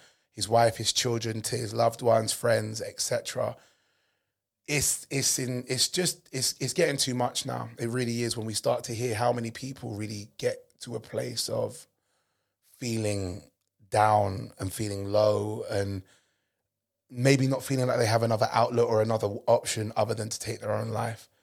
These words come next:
Again, I'm the person that loves to talk about seeking therapy if you need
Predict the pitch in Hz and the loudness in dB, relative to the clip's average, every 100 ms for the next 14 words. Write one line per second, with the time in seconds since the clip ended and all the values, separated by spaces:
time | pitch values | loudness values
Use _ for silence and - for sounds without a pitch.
0 | _ - 113 143 131 131 123 - 123 117 | _ -12 2 4 6 2 0 0 0 0
1 | 120 117 113 - _ _ _ 117 131 127 | -4 -4 -6 -10 _ _ _ 2 4 4
2 | 120 120 117 117 113 110 - - - 120 | 0 0 0 4 4 2 -4 -2 -2 -2
3 | - 104 - 120 107 123 127 110 - 120 | -6 -6 2 2 2 -6 -10 -10 -10 -8
4 | 113 120 110 123 | -4 -4 -4 -8